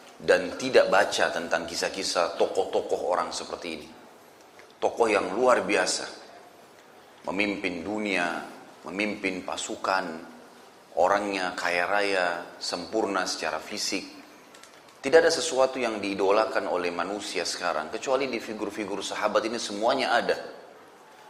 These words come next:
Tetapi mereka menonjol dari sisi keimanannya dan keyakinannya kepada Allah. Setiap kita buka lembarannya, dari pertama masuk Islam sampai akhir meninggal,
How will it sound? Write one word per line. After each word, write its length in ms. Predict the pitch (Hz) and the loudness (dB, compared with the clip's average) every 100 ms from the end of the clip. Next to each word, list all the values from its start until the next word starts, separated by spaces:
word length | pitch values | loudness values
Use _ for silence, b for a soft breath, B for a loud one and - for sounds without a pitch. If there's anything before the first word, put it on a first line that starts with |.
| - | -6
Tetapi 400 | - 123 127 135 | 4 6 6 4
mereka 320 | 120 120 127 | 2 4 2
menonjol 560 | 120 113 123 120 123 | 4 4 6 6 6
dari 160 | 101 95 | 6 4
sisi 260 | 95 110 - | 2 -2 -4
keimanannya 720 | 104 90 87 87 92 95 90 | -4 -2 0 0 -2 -2 -2
dan 160 | 85 | -2
keyakinannya 600 | 82 82 78 90 90 85 - | -2 -4 -4 -4 -4 -4 -4
kepada 260 | 82 76 - | -2 0 0
Allah. 240 | 78 69 - - - - - - - - - - - - B B B B - | -2 -6 -8 -18 -20 -20 -20 -20 -20 -20 -20 -20 -20 -20 B B B B -6
Setiap 320 | - 139 - | 4 4 4
kita 160 | 143 | 2
buka 240 | 123 127 131 | 2 6 6
lembarannya, 880 | 120 117 113 120 120 120 113 117 101 | 6 6 4 4 0 -2 0 0 0
dari 160 | 92 | 0
pertama 320 | 92 - 107 | -2 -4 -4
masuk 320 | 113 104 107 107 | -2 -2 -4 -4
Islam 480 | - 120 110 107 | -4 0 0 0
sampai 400 | 107 151 151 147 | -2 -4 -2 -2
akhir 400 | - 143 143 143 | -2 -4 0 0
meninggal, 640 | 127 123 131 135 135 123 | 0 -2 -2 4 4 2